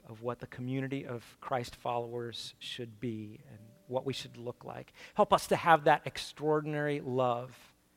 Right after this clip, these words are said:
that can only come by your Spirit working in us. Lord, I pray that, uh, we'll take steps in that direction by your power, even today.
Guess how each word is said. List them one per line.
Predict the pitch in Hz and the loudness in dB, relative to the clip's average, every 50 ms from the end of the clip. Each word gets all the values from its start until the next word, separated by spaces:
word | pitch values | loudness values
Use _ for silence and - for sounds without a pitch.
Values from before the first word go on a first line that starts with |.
| _ _ _ _ _ | _ _ _ _ _
that | - 147 - | 0 2 2
can | 147 139 | 2 2
only | 147 156 175 170 156 | 4 4 4 4 2
come | - - 160 147 139 | 2 2 0 0 4
by | 131 139 131 | 4 4 4
your | 131 131 135 | 4 2 -4
Spirit | - - - - 147 143 139 120 113 - - _ _ _ _ _ | -4 -6 -6 -6 -4 -4 -2 -4 -6 -8 -14 _ _ _ _ _
working | - 127 120 - 127 113 113 | -6 -6 -6 -6 -10 -12 -12
in | 113 117 | -12 -12
us. | 131 127 - - - - _ _ _ _ _ _ _ _ _ _ _ _ _ _ _ _ _ _ _ _ _ _ _ _ _ _ _ _ _ _ _ | -14 -16 -18 -20 -20 -20 _ _ _ _ _ _ _ _ _ _ _ _ _ _ _ _ _ _ _ _ _ _ _ _ _ _ _ _ _ _ _
Lord, | 131 127 123 | -4 -2 -2
I | 131 | -2
pray | 127 - - 156 139 123 120 117 113 120 | -4 0 2 4 4 4 4 0 -6 -10
that, | 120 117 - _ - | -12 -12 -14 _ -16
uh, | 127 120 120 117 113 - - - - _ _ _ _ _ _ _ _ _ _ _ _ _ _ _ _ | -16 -16 -16 -18 -20 -20 -20 -20 -20 _ _ _ _ _ _ _ _ _ _ _ _ _ _ _ _
we'll | _ 127 | _ -8
take | - - 135 - | -2 -2 -2 -2
steps | - - - 135 131 - - - | -2 2 2 2 2 2 -2 -6
in | 131 127 | -4 -4
that | 131 - - | -4 -6 -6
direction | - 135 135 131 123 - - - 131 123 113 _ _ _ _ _ _ _ | -6 -2 -2 -2 -2 -2 -8 -12 -12 -14 -18 _ _ _ _ _ _ _
by | - 131 127 | 0 0 0
your | 120 120 131 - | 2 0 -2 -4
power, | - - 117 117 123 139 - - _ _ _ _ _ _ _ _ _ _ _ _ _ _ - _ _ _ _ _ | -4 -6 -8 -8 -8 -8 -12 -16 _ _ _ _ _ _ _ _ _ _ _ _ _ _ -20 _ _ _ _ _
even | - 143 143 151 147 | -2 0 0 0 -2
today. | - 156 127 - 113 - | -2 -2 -2 -2 -6 -6